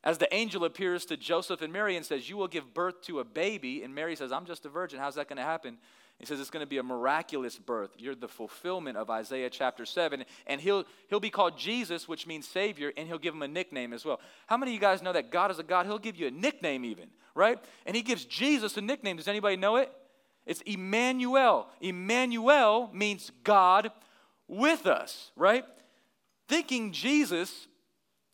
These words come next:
is this really cool reminder that God is with us. I don't know about you, but all throughout my week,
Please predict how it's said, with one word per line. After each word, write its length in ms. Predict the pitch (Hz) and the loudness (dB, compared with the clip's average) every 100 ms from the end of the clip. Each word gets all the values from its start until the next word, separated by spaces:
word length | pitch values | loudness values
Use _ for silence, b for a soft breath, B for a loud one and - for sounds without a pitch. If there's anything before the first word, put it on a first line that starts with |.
| _ | _
is 240 | - 226 180 | 0 0 0
this 220 | 214 - | -2 0
really 280 | 214 254 262 | 2 2 2
cool 320 | - 240 226 | -2 -2 2
reminder 640 | 202 190 220 196 151 160 - _ _ _ _ _ _ _ | 2 4 4 4 0 -4 -6 _ _ _ _ _ _ _
that 240 | 151 127 | -4 0
God 420 | 202 190 143 143 151 _ _ _ _ | 4 6 4 2 -2 _ _ _ _
is 180 | 170 170 | -4 0
with 220 | 208 202 | -2 -2
us. 160 | 139 - | -4 0
I 140 | 202 247 | 2 4
don't 160 | 233 | 2
know 160 | 220 220 | 2 2
about 400 | 196 190 180 - | 6 4 4 -2
you, 240 | 202 139 - b b b - | -6 -8 -12 b b b 0
but 140 | 160 - | 0 4
all 240 | 233 285 | 6 6
throughout 480 | 277 247 226 220 185 | 2 0 4 4 4
my 260 | 196 196 | 4 4
week, 540 | 185 151 185 120 - | 2 -2 -4 -6 -10